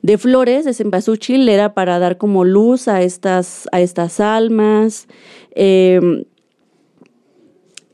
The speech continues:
y también se tenía la idea de diferentes paraísos, que era algo, sí, diferente a lo que después vino con la iglesia.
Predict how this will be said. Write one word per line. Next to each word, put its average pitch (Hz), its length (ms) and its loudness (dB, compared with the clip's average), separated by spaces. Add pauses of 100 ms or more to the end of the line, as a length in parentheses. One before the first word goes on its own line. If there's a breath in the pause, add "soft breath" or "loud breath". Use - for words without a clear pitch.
(640 soft breath)
y 262 180 4
también 262 340 0
se 320 120 -4
tenía 262 400 2
la 254 180 2
idea 254 440 4
de 220 140 0
diferentes 196 1040 0
paraísos, 262 720 -2 (680 soft breath)
que 190 380 2
era 202 280 0
algo, 196 680 -2 (360)
sí, 254 280 0
diferente 254 540 0
a 240 40 2
lo 214 220 0
que 190 180 0
después 180 500 0
vino 196 280 2
con 196 140 -2
la 202 60 4
iglesia. 226 500 2